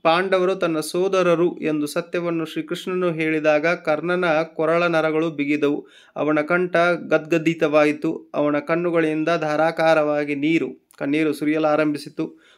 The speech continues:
"ಅಯ್ಯೋ, ಕುರುಪತಿಗೆ ಕೇಡಾಯಿತು" ಎಂದು ತನ್ನ ಮನದೊಳಗೆ ಮರುಗಿದನು. ಹರಿಯ ದ್ವೇಷದ ಹೊಗೆ ಹೆಚ್ಚಾಗದೇ ಇರುವುದೇ? ಅಂದರೆ ಶ್ರೀಕೃಷ್ಣನು ಕೌರವನ ಮೇಲೆ ಹಗೆ ಸಾಧಿಸದೆ ಬಿಡುವ-, ಏನು, ಬಿಡದಿರುವನೇ?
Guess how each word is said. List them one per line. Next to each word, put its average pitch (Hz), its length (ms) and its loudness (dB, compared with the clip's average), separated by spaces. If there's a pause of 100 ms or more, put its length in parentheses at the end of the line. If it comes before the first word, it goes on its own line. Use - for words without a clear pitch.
(120)
"ಅಯ್ಯೋ, 160 300 4
ಕುರುಪತಿಗೆ 165 600 0
ಕೇಡಾಯಿತು" 156 600 2
ಎಂದು 147 280 0
ತನ್ನ 147 200 -2
ಮನದೊಳಗೆ 151 520 0
ಮರುಗಿದನು. 147 640 0
ಹರಿಯ 170 480 2
ದ್ವೇಷದ 160 420 -2
ಹೊಗೆ 156 500 0
ಹೆಚ್ಚಾಗದೇ 156 680 0
ಇರುವುದೇ? 143 540 0 (280)
ಅಂದರೆ 160 400 2
ಶ್ರೀಕೃಷ್ಣನು 160 680 -2
ಕೌರವನ 165 420 0
ಮೇಲೆ 156 280 0
ಹಗೆ 151 320 -2
ಸಾಧಿಸದೆ 156 600 0
ಬಿಡುವ-, 147 680 0
ಏನು, 160 440 -4
ಬಿಡದಿರುವನೇ? 156 840 0